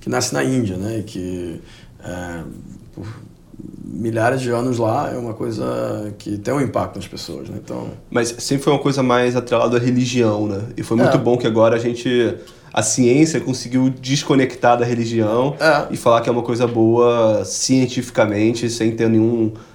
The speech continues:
Speaker 2: é, sem ser atrelado à religião, né? Então acho que isso se,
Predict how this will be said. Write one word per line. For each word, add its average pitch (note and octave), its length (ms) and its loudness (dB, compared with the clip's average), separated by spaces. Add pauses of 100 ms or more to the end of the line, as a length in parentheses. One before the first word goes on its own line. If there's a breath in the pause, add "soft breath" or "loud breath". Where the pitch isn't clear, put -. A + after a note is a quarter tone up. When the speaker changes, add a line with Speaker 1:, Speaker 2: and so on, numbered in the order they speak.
(160 loud breath)
Speaker 2:
é, F#2+ 580 0
sem C3+ 160 0
ser C3+ 120 2
atrelado A2+ 380 4
à - 20 0
religião, A2+ 560 0
né? F#2+ 220 -4
Então A2 200 -2
acho G#2+ 140 -2
que B2 60 -2
isso A#2 380 0 (420 loud breath)
se, A2+ 500 2